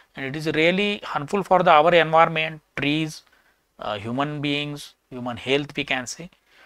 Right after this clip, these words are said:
So this is the one, uh, energy, the wind energy. Nowadays I think about forty-four thousand megawatt which is coming from this wind energy in our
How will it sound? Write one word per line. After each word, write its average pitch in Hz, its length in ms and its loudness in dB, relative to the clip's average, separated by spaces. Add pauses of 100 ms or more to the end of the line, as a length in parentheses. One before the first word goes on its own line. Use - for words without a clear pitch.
(140)
So 196 300 -2
this 175 240 -2
is 208 140 -4
the 220 160 8
one, 202 340 2
uh, 147 600 2
energy, 139 520 0 (280)
the 123 100 -8
wind 180 200 0
energy. 147 300 2
Nowadays 160 400 0
I 151 120 4
think 151 180 -8
about 143 240 0
forty-four - 1200 -4
thousand 165 420 0
megawatt 139 480 6
which 117 180 -10
is 147 120 -8
coming 151 260 -4
from 147 280 -2
this 147 200 -8
wind 143 180 -4
energy 139 360 0
in 131 80 -4
our 123 280 -2